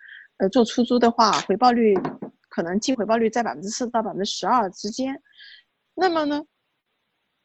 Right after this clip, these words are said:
你这个学生公寓的管理的那个难度比那些百分之十、百分之十二的那个管理难度可能要低很多。为什么？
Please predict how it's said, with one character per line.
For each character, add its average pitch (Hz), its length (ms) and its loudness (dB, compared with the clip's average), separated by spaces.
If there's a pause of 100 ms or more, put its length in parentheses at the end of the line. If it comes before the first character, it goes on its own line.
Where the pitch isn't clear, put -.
你 220 240 0
这 349 180 -2
个 285 80 0
学 254 160 -4
生 320 180 -6
公 359 160 -2
寓 339 60 -2
的 269 80 2
管 208 240 -2
理 226 100 0
的 170 180 -4
那 185 140 -4
个 160 280 -4
难 165 260 -8
度 220 320 -4 (240)
比 170 200 -4
那 254 180 4
些 240 420 2 (1040)
百 175 140 4
分 180 80 -2
之 254 140 0
十、 - 180 -2
百 233 140 0
分 180 80 -6
之 - 80 -6
十 233 80 -2
二 233 120 2
的 196 140 -6
那 196 160 -2
个 175 100 -6
管 175 220 -4
理 190 80 -2
难 160 180 -10
度 208 120 -4
可 - 180 -8
能 - 80 -6
要 196 80 -2
低 247 180 0
很 254 140 -2
多。 156 180 -6
为 214 80 4
什 262 140 -2
么？ 170 80 -6